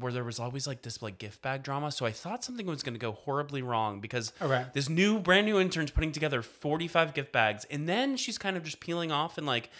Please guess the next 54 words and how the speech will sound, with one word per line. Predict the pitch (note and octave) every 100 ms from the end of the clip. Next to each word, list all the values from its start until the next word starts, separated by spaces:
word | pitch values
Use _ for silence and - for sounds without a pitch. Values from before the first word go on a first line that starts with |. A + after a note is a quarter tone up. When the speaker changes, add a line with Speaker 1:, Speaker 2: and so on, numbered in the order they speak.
| - -
Speaker 1:
having | D3 D#3+ F3
a |
champagne | - E3+ D#3+ C#3+ C#3+
at | D#3+
the | D3+
Speaker 2:
<laughs> | C3+
Speaker 1:
event, | A2+ - F4+
Speaker 2:
Chatting. | - E4+ D#3+ E3+ A#3+ F4+
Speaker 1:
and | D#3+ F3+
chatting | F3 D3+ F#3 G#3
and |
taking | F#3 F3+ G3
photos | F3+ F3 E3
with | D#3+
the | D3+ -
influencers. | C3+ C3+ F#3+ G#3 - B3+
So, | A#3+ - F3
like, | D#3+ D#3+
I | D#3
expected | F#3 F3+ - D3 D3+ A#3 A3
something | G3+ F#3 F3 E3
to, | -
like, | C3+ C3+ -
I | D3
expected | D3 - F#3
Speaker 2:
Go | E3+
Speaker 1:
her | G3
Speaker 2:
awry. | D#3+
Speaker 1:
boss | C#3 C3 E3+ A3+
to | E3+
be, | D#3+
Speaker 2:
Yeah. |
Speaker 1:
like, | C#3+ A#2 - - _ _ -
reprimanding | C#3 D#3+ C3 A#2 B2+ E3
her, | F#3+
but | F3+ B2
it | A#2+
was, | B2+ - -
seemed | - D#3 D#3
to |
be | E3+
okay. | E3 F3+ C3+ -
Speaker 2:
No, | F#3+
I | F3
had | F3 C4
a |
good | D4 C#4+
time | A#3 B3+
with | A#3+
her | G3+ F#3
'cause, | F3+
like, | D#3+ D3
for | -
her | D3+ - G#3+ G#3+ G#3+